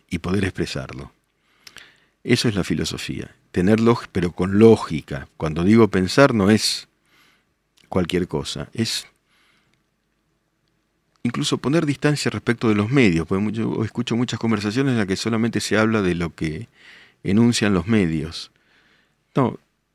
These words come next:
quiero pensar yo, ¿no? Dejar que mi corri-, corriente de pensamiento fluya, ¿no? Y sí, y pensar lo que tenga que pensar sobre mí, sobre mi historia, sobre mis cercanos,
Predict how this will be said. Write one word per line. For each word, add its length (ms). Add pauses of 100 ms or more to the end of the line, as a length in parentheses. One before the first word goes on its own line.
(560)
quiero 200
pensar 380
yo, 340 (560)
¿no? 340 (380)
Dejar 460
que 120
mi 140
corri-, 580 (120)
corriente 480
de 80
pensamiento 580
fluya, 680 (1080)
¿no? 240 (540)
Y 40
sí, 320
y 120
pensar 500
lo 140
que 100
tenga 280
que 120
pensar 520
sobre 320
mí, 240
sobre 280
mi 120
historia, 440
sobre 280
mis 180
cercanos, 720